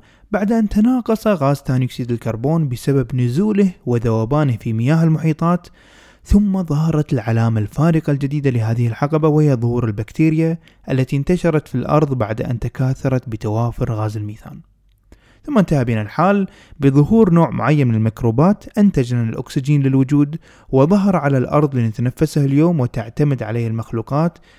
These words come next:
للحياة بصورتها الحالية. طبعًا ما راح أدخل بتفصيل العمليات هذه، لأن سبق وشرحتها في حلقة عامة عن تطور كوكب الأرض،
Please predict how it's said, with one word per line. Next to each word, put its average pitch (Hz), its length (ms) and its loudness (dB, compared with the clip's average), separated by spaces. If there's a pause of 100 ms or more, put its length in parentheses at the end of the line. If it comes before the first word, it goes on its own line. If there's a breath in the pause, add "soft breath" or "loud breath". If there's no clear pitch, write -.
(140)
للحياة 180 500 0
بصورتها 120 540 -4
الحالية. - 540 -10 (920 soft breath)
طبعًا 202 200 4
ما 220 140 10
راح 226 140 4
أدخل 185 360 2
بتفصيل 135 480 -2
العمليات 113 560 -2
هذه، 160 220 0
لأن 131 200 -2
سبق 170 340 0
وشرحتها 135 480 -2
في 120 180 -4
حلقة 139 460 -4
عامة 160 280 -2
عن 117 80 -6
تطور 113 420 -4
كوكب 139 320 -2
الأرض، 170 280 0